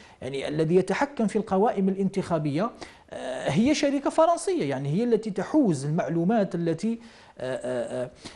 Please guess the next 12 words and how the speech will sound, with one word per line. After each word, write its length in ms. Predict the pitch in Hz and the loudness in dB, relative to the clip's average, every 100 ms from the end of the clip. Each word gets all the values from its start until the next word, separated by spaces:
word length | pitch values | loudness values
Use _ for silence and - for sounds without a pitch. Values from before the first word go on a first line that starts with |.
| - | -10
الخاصة 480 | 127 123 233 - 190 | -4 2 2 2 2
بالبطاقة 960 | 175 214 226 165 185 190 220 220 220 - - | 2 2 2 2 2 4 4 4 0 -2 -8
الوطنية 760 | 160 160 160 196 202 196 220 226 | -6 -2 0 0 2 2 4 4
للناخبين، 840 | 202 220 185 196 190 - 131 110 - - _ _ | 4 2 4 4 4 0 -4 -6 -10 -18 _ _
فهذا 340 | - 254 285 | 0 4 4
عامل 340 | 240 269 247 233 | 4 2 2 2
موضوعي 420 | 226 220 240 165 | 2 2 2 2
ربما 340 | 170 165 208 | 0 2 2
يحتاج 360 | 208 - 233 214 | 0 0 -2 -2
إلى 180 | 214 190 | 0 0
معالجة، 440 | 185 156 139 123 | 2 0 0 0
ولكن، 500 | 135 151 202 202 139 | 2 4 2 0 -6